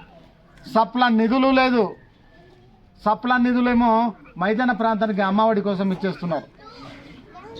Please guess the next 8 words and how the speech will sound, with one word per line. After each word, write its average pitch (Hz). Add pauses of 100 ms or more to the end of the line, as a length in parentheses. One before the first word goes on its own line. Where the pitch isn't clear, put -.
(280)
ఈ 185
రకంగా 208 (1400)
చెప్పుకొని 233
పోతే 214
అనేక 247
సంక్షేమ 208
పథకాలు 208
ఇవాళ 190